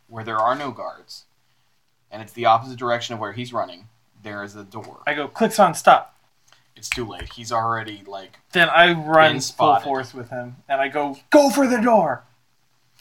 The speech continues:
Speaker 1: So you want him to turn around after being spotted and run for the door
Speaker 2: Yes.
Speaker 1: that's your direction.
Speaker 2: Well, no, we'll kill the guards now.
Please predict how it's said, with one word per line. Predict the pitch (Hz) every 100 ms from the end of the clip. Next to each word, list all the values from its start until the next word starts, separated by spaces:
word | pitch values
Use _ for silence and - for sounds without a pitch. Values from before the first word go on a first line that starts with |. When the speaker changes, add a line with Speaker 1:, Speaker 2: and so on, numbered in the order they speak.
| _ _ _
Speaker 1:
So | - 131
you | 123
want | 135 135
him | 123
to | 113
turn | - 139
around | 131 123 98 90 90 -
after | 104 101 110
being | 117 113
spotted | - 110 92 87 92
and | 95
run | 98 95
for | 92
the | 95
door | 95 95 92
Speaker 2:
Yes. | 123 110
Speaker 1:
that's | 104 -
your | 104
direction. | 95 76 55 - _ _ _ -
Speaker 2:
Well, | 165 170 165
no, | 156 151 135
we'll | 135 135
kill | - 120
the | 113
guards | 113 113 117 135
now. | 123